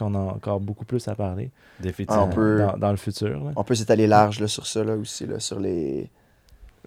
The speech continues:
Speaker 3: ben, tu sais, je pense que je... comme, on a comme pas,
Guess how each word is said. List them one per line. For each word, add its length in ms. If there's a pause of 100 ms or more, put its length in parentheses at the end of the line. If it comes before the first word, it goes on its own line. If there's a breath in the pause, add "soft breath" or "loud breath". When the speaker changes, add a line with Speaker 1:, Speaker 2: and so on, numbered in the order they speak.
Speaker 3:
ben, 80
tu 80
sais, 80
je 60
pense 180
que 100 (640)
je... 100 (280)
comme, 280 (600)
on 120
a 60
comme 220
pas, 260